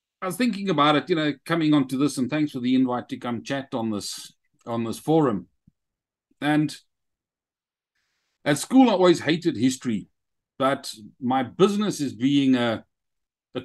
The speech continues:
tour guide. I run a safari, tour and safari company, so I host international visitors that come into South Africa, and they know nothing about our history. They've got no, they vaguely know where they are in Africa, if they're lucky,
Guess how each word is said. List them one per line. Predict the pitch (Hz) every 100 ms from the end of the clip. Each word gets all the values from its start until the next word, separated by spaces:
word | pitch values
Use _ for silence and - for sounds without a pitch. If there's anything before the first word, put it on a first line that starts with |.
| -
tour | 170 160
guide. | 135 113 113
I |
run | 117 135
a | 131
safari, | 131 - 135 131 123 117 113 -
tour | 151 139
and | 127
safari | - 117 131 127 123
company, | 117 113 107 101
so | 117
I | 113
host | 117 135 151
international | 131 127 117 120 120 117
visitors | 90 120 123 120 107 - _ _ _ _ -
that | 117 -
come | 117 123
into | 113 104
South | 120 107
Africa, | 113 113 123 104 113 110 107
and | 104 113 104 - _ _ _ _ _ _ _ _ _ _ -
they | 175 262
know | 240 180
nothing | 156 151 143
about | 131 113 107
our | 101
history. | 98 - 92 - _ -
They've | 139 160 151
got | 180 156
no, | 180 180
they | 156 151
vaguely | 151 202 185 190
know | 147 147
where | 131
they | 131
are | 123 127
in | 127 127
Africa, | 117 127 120 117 113 113 143
if | 147 123
they're | 113
lucky, | 113 113 117 107